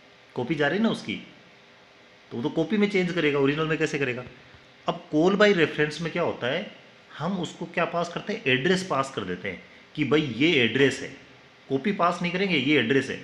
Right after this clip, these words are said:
तो वो क्या करेगा, address के through कहाँ चला जाएगा, original parameter पर। अब जो वो modify करेगा वो original parameter पर होगा,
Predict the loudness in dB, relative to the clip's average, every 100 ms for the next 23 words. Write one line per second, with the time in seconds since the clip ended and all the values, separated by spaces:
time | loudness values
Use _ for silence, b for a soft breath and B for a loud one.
0 | B B B -2 0 -2 -2 -2 -2 -4
1 | -4 0 0 2 2 2 -4 -14 -20 -20
2 | -20 -20 -20 -20 -20 -20 -6 -4 -2 -2
3 | 0 -2 0 0 0 0 0 0 2 2
4 | 2 2 4 4 2 -2 -2 -6 -10 -10
5 | 0 0 2 0 2 0 -2 -10 -20 -20
6 | -14 -4 0 2 2 0 2 2 2 -2
7 | -2 -2 -2 -2 -4 0 0 0 -4 -6
8 | -8 -8 -10 -12